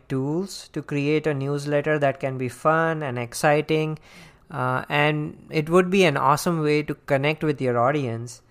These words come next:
It may seem like an overwhelming experience at first, but taking small steps and working through the s-, steps, uh, that we shared before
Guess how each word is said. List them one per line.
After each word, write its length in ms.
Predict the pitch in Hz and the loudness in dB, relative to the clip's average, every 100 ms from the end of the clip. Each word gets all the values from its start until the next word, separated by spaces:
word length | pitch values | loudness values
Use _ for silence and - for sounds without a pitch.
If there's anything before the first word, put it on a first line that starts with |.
| _ _ _ - | _ _ _ -4
It 200 | 160 190 | -2 4
may 160 | 214 | 4
seem 340 | 214 214 214 208 | 4 2 2 4
like 300 | 180 156 147 | 2 2 2
an 320 | 143 139 147 | 0 -2 -4
overwhelming 720 | 147 147 160 160 160 160 156 | 2 6 6 6 4 4 0
experience 680 | 139 - - 151 156 160 151 | -4 -6 -6 -4 0 -2 0
at 180 | 147 - | -2 -2
first, 540 | 165 156 135 165 - - - _ - | 0 2 2 -2 -12 -20 -20 _ -2
but 220 | 143 - | -2 2
taking 340 | 180 180 208 | 2 2 0
small 360 | 196 156 147 156 | -2 0 2 2
steps 460 | - - 151 156 165 | 0 2 2 2 -4
and 220 | 139 139 | -4 2
working 400 | 147 151 180 180 | 2 2 0 0
through 200 | 170 156 | -2 0
the 100 | 143 | -2
s-, 180 | - - - - - - | -4 -12 -18 -20 -20 -16
steps, 640 | - - 156 151 - - - _ | -8 2 2 2 -6 -10 -14 _
uh, 260 | 139 127 127 | -4 -2 0
that 180 | 139 143 | 2 0
we 100 | 147 | 0
shared 480 | - - 143 151 139 | -2 2 4 4 2
before 480 | 143 - 165 147 | 0 4 6 6